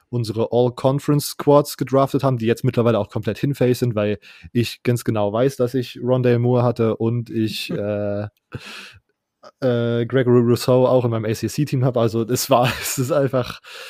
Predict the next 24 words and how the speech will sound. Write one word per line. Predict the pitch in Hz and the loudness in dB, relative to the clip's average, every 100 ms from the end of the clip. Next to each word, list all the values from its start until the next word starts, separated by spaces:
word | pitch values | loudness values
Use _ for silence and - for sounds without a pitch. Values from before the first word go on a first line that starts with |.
| - - - | -20 -16 -4
gerade | 123 127 123 | 0 2 4
alles | 156 175 | 6 6
nicht | 170 160 - | 4 2 4
von | 160 147 | 2 2
großer | 131 139 151 147 135 127 | 4 6 6 4 4 4
Substanz, | 117 123 - 151 147 139 | 2 0 -2 2 2 2
was | 131 123 | 0 0
man | 123 | 0
hier | 127 | 0
produziert, | 120 123 113 - 151 139 | 2 0 0 0 0 2
weil | 120 | 0
sich | 117 | 0
das | 120 107 | -2 0
sofort | 127 - 135 | -2 2 0
ändern | - 131 117 113 | 2 0 0 -4
kann, | - 120 117 | -6 -6 -6
<laughs> | |
wenn | - | -6
man | 131 117 - - - - | -6 -6 -6 -18 -20 -12
nächste | 117 117 - | -4 -4 0
Woche | 113 107 107 - | -2 0 -4 -4
wieder | 110 98 | -6 -4
drauf | 98 113 | -4 -4
schaut. | - 113 - | -2 -4 -4